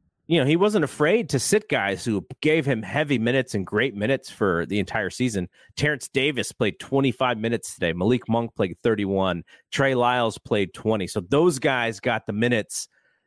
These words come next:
that Harrison didn't. But not Sabonis. Sabonis played thirty-seven minutes. He wasn't really in foul trouble. It, it just looked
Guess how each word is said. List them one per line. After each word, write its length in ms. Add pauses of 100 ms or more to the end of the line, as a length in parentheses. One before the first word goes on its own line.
(120)
that 380 (520)
Harrison 520
didn't. 320 (1160)
But 400
not 300
Sabonis. 600
Sabonis 400
played 300
thirty-seven 920
minutes. 280
He 100
wasn't 340
really 380
in 80
foul 320
trouble. 500 (1500)
It, 180
it 220
just 580
looked 380